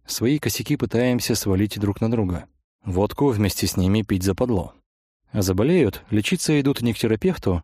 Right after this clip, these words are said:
не к кардиологу, а к нам, к врагам своим, в реанимацию. Понимают, что серьёзное поможем, нет, напрасно лечить не будем. Вот на днях приходит один с утра, трясётся, мокрый, то ли от страха, то ли с похмелья.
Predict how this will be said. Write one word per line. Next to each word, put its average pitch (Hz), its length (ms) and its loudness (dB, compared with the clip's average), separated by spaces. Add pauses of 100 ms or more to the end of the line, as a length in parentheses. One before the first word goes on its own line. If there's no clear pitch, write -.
(120)
не 104 140 0
к - 20 -10
кардиологу, 104 840 2
а - 160 -4
к - 80 -10
нам, 151 240 2
к - 120 -4
врагам 135 320 2
своим, 90 440 2 (120)
в 104 60 -4
реанимацию. 131 640 0 (680)
Понимают, 95 480 2
что - 220 -2
серьёзное 98 680 0
поможем, 98 540 0 (120)
нет, 98 360 0
напрасно 104 460 0
лечить 101 320 -2
не 120 100 2
будем. 90 420 0 (420)
Вот 170 220 0
на 139 80 2
днях 131 400 0
приходит 151 400 0
один 98 240 2
с - 100 -2
утра, 92 420 0
трясётся, 107 580 0
мокрый, 98 480 0
то - 160 -2
ли 92 80 4
от 95 100 2
страха, 151 480 0
то 117 140 0
ли 104 80 2
с - 80 -10
похмелья. 92 580 -4